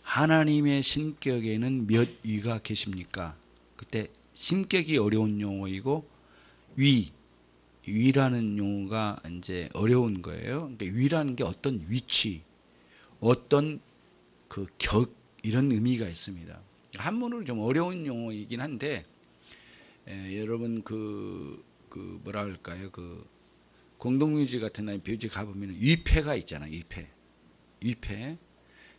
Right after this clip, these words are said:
그러면 그 돌아가신 분의, 에, 그 성함을 써가지고 그분이 혹시 무슨 공직에 있었으면 그거를 쓰고, 이름, 성함을 쓰고,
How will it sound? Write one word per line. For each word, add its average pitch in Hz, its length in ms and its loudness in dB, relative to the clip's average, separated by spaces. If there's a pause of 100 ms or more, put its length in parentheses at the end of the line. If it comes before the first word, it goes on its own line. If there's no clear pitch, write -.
그러면 117 500 -2 (640)
그 143 540 6
돌아가신 135 920 0
분의, 123 600 -4 (640)
에, 101 380 -6
그 104 560 -2 (140)
성함을 170 560 0
써가지고 110 1000 -2 (760)
그분이 113 300 2
혹시 127 300 0
무슨 107 520 -2 (280)
공직에 117 500 2
있었으면 110 600 -4
그거를 104 520 -2
쓰고, 107 680 -2
이름, 113 360 4 (160)
성함을 147 440 0
쓰고, 175 500 -4